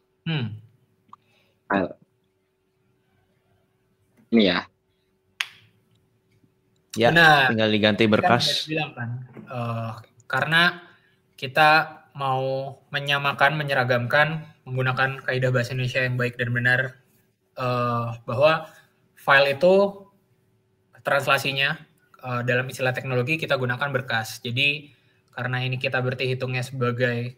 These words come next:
Speaker 1: salah ketik atau typo, berarti filenya kita ubah jadi berkas.
Speaker 2: <laughs> Berkas. Buka berkas konfigurasi. Oke.
Speaker 1: Nah, terus commit.
Speaker 2: Eh.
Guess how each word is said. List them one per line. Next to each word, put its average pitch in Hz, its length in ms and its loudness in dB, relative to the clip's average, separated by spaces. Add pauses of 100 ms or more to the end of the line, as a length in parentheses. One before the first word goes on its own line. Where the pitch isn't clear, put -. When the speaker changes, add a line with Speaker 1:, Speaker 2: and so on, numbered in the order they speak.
Speaker 1:
salah 131 320 -4
ketik 135 240 -6
atau 131 160 -8
typo, 156 400 0
berarti 131 320 -6
filenya 135 320 -2
kita 131 400 -10
ubah 123 240 -4
jadi 117 320 -4
berkas. 117 560 -4 (600)
Speaker 2:
<laughs> - 440 -20
Berkas. - 560 -14 (2750)
Buka 104 320 -10
berkas - 480 -2
konfigurasi. - 880 -6 (240)
Oke. 113 240 -8 (320)
Speaker 1:
Nah, 110 560 -12 (640)
terus 139 400 -4 (480)
commit. 120 320 0
Speaker 2:
Eh. 120 400 -4